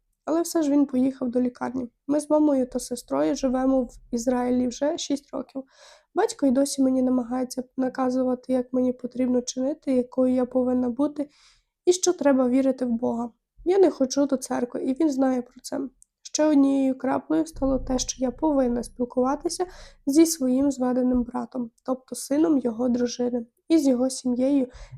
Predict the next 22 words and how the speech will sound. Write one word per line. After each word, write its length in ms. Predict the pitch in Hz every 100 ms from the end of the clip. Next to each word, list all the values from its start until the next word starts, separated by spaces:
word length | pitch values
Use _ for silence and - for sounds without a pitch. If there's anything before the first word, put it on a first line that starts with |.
| -
навіть 400 | 277 415 330 -
якщо 300 | 247 - 269
вони 220 | 254 254
не 240 | 247 320
вміють 340 | 302 262 247 240
тримати 400 | - 254 277 254
кордони. 540 | 254 247 247 240 254 247
Кілька 300 | - 381 339
років 300 | 294 311 277
тому 260 | 269 269 339
сталася 380 | - 277 269 254
така 260 | 247 277
ситуація, 680 | - - 262 240 240 - 254 254 - _
що 200 | - -
вони 200 | 285 381
захотіли 460 | 330 269 254 311 294
запросити 540 | 254 254 247 - 262
тата 320 | 254 254 254 247
з 100 | -
дружиною 600 | 247 233 370 370 285 240
в 120 | 277
Ізраїль. 520 | 262 240 240 240